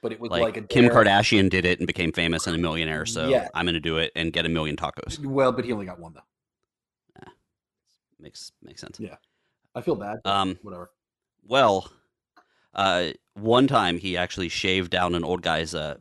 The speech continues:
Speaker 2: bunions. Hey, dude, you missed a spot. Keep it quiet. I'm recording here. Okay. Yeah. Uh, he's still doing it. He's doing it right now, actually. He's under my desk with the, with the bunion shaving situation.
Speaker 1: Right. That's why he's on the desk.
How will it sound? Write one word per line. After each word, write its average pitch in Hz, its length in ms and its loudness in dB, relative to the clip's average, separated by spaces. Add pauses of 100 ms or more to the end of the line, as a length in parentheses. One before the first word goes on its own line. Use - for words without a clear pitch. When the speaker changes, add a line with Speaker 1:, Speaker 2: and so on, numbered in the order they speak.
Speaker 2:
bunions. 101 400 0 (420)
Hey, 110 120 0 (180)
dude, 127 160 -6 (100)
you 98 120 -12
missed 110 160 -10
a - 20 -18
spot. - 260 -16 (640)
Keep - 120 -12
it - 60 -16
quiet. 90 200 2
I'm 76 80 -2
recording 80 280 -4
here. 80 120 -18 (800)
Okay. - 140 -18 (400)
Yeah. 90 200 -2 (300)
Uh, 101 200 -8
he's 120 140 2
still 117 120 4
doing 90 160 4
it. 76 80 -2
He's 95 120 -4
doing 92 120 2
it 78 40 -2
right 82 120 -2
now, 78 200 -4 (120)
actually. - 440 -8
He's 82 140 -8
under 78 140 -2
my 71 100 -4
desk - 240 -6 (1200)
with 87 120 -20
the, 80 140 -4
with 90 140 -4
the - 80 -8
bunion 80 280 0
shaving 71 340 -6
situation. - 500 -12
Speaker 1:
Right. 90 200 -20 (240)
That's - 180 -20
why - 100 -20
he's - 100 -20
on - 40 -20 (220)
the - 60 -20
desk. - 200 -20